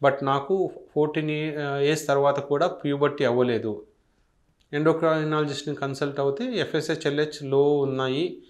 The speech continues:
పిట్యూటరీ గ్లాండ్ ప్రొడ్యూస్, ఆ, చేయట్లేదు అన్నారు, హెచ్సిజి ఇంజెక్షన్ ఇస్తున్నారు, ఇది కరెక్ట్ ట్రీట్మెంటే?" అంటే మీకు ఎండోక్రైనాలజిస్ట్ ఏదైతే మీకు ట్రీట్మెంట్ ఇస్తున్నారో అది కరెక్ట్ ట్రీట్మెంటే అండి, అది ఇంప్రూవ్ చేయాలి మీకు.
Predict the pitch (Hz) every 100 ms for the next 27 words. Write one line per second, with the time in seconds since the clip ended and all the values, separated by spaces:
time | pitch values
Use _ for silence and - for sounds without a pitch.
0 | _ _ - 135 156 151 156 147 147 143
1 | 143 135 143 139 - 123 131 127 127 131
2 | 131 123 123 113 113 110 160 233 - _
3 | _ - 139 - 160 151 139 139 143 131
4 | 123 - 127 139 190 156 139 - 123 -
5 | 110 101 104 104 117 147 - - - -
6 | 139 127 127 160 160 151 151 147 143 147
7 | 139 139 151 151 135 139 135 143 139 127
8 | - 139 131 165 185 143 127 131 - 123
9 | - 110 104 95 87 85 98 _ _ _
10 | _ - 120 120 180 127 135 147 147 117
11 | 107 95 90 90 - 95